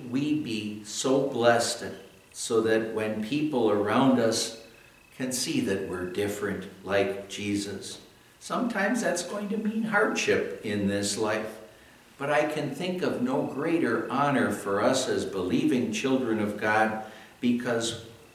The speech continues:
we have this wonderful opportunity to see that loving face of our Savior and know what he in his grace and mercy has done for us.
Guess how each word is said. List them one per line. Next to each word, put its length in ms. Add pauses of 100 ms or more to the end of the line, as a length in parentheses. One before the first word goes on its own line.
we 380
have 300
this 320
wonderful 800
opportunity 1120 (1800)
to 80
see 240
that 320
loving 340
face 380
of 100
our 160
Savior 560 (640)
and 180
know 160
what 320
he 220
in 80
his 220
grace 460
and 220
mercy 460
has 180
done 400
for 260
us. 420